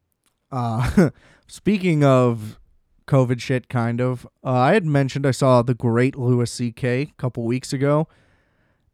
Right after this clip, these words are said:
And, hold the pause, and he put out, he put it out as a special. So I have yet to watch the special, um,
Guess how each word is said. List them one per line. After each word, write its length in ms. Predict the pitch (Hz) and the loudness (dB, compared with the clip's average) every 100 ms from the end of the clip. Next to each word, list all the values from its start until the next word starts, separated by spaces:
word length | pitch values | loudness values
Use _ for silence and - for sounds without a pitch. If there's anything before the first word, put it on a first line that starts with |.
| _ | _
And, 360 | 123 117 117 | -2 0 -2
hold 220 | 107 120 117 | -2 -4 -4
the 60 | |
pause, 360 | 113 117 120 - - | -2 0 0 -4 -4
and 640 | 135 131 131 127 123 120 - _ _ _ _ _ _ _ _ _ _ _ _ _ _ _ _ _ | -2 0 0 0 -2 -4 -8 _ _ _ _ _ _ _ _ _ _ _ _ _ _ _ _ _
he 420 | - - 143 151 | -18 -4 0 0
put 180 | 147 170 | 0 2
out, 320 | 175 185 196 _ _ | 4 4 2 _ _
he 120 | - | -8
put 180 | 127 160 | 2 4
it 60 | 185 | 8
out 160 | 208 | 6
as 120 | 202 190 | 6 0
a 60 | |
special. 460 | 196 247 240 - - _ _ | -2 -2 -2 -4 -12 _ _
So 220 | - 131 | 2 4
I 120 | 131 | 4
have 140 | 143 139 | 2 2
yet 200 | 170 185 | 0 0
to 100 | 165 | 2
watch 360 | 160 170 - | 4 2 0
the 100 | 143 | -8
special, 580 | - 156 143 - 156 170 - _ _ _ _ _ _ _ _ _ _ | -4 0 0 2 0 0 -14 _ _ _ _ _ _ _ _ _ _
um, 680 | - 120 113 110 107 104 98 | -4 0 2 2 -2 -6 -10